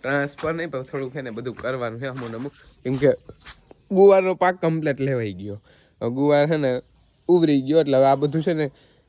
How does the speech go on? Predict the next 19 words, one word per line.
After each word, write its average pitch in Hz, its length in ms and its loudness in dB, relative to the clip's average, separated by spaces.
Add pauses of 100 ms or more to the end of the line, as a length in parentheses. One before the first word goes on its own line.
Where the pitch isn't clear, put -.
(140)
સાફ 143 340 4
કર, 113 140 0 (1040)
આ 139 40 2
બધું 147 200 2
સાફ 160 300 2
કરી 127 180 2
નાખવાનું 107 380 -4
છે 113 120 -4
હવે. 101 180 -6 (420)
અને 127 160 0
જો 139 160 2
રીંગણીમાં 135 460 0
રીંગણા 131 320 -4
મસ્ત 113 380 -10
આવે 104 240 -8
છે, 131 140 -10
જો 120 140 -8
આ 110 60 -6
દેખાય. 101 400 -10